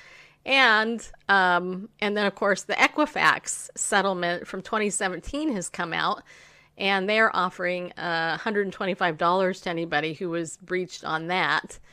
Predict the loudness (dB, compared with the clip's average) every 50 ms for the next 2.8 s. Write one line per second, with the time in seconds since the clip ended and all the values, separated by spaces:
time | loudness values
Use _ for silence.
0 | -20 -20 -20 -20 -20 _ _ _ -6 -2 -2 2 2 2 0 0 -2 -8 -10 -12
1 | -16 _ _ _ _ _ _ _ _ _ 0 0 0 2 2 2 4 4 4 2
2 | 2 -2 -4 -4 -2 0 0 0 0 2 0 0 0 0 -2 -6